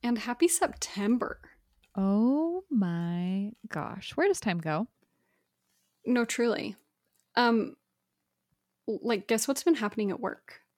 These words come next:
Speaker 2: No. What? <laughs> I immediately think it's, like, something bad. <laughs>
Speaker 1: It is.
Speaker 2: Oh, okay.
Speaker 1: It is something bad.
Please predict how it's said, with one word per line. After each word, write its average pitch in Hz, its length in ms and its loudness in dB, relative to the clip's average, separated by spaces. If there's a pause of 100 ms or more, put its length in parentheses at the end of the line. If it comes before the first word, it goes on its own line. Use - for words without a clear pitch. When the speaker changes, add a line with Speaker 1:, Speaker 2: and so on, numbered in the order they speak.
(520)
Speaker 2:
No. 180 560 -2 (540)
What? - 220 -6 (640)
<laughs> - 600 -6
I 330 60 10
immediately 202 500 8
think 196 180 2
it's, - 140 -8
like, 165 180 0
something 190 320 -4
bad. 107 380 2
<laughs> - 480 -2
Speaker 1:
It 302 140 6
is. 277 500 2 (160)
Speaker 2:
Oh, 220 220 10
okay. - 320 0 (640)
Speaker 1:
It 294 220 4
is 320 180 4
something 285 320 4
bad. 214 300 -2